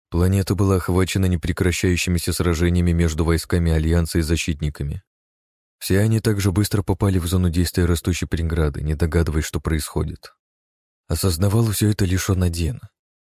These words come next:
Разум, усиленный до невозможности, теперь обрабатывал титанические объемы информации.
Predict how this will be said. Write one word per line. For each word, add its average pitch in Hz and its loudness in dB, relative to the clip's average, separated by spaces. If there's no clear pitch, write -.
Разум, 87 2
усиленный 85 2
до 80 -2
невозможности, 85 0
теперь 104 0
обрабатывал 95 2
титанические 95 -2
объемы 90 2
информации. 82 -2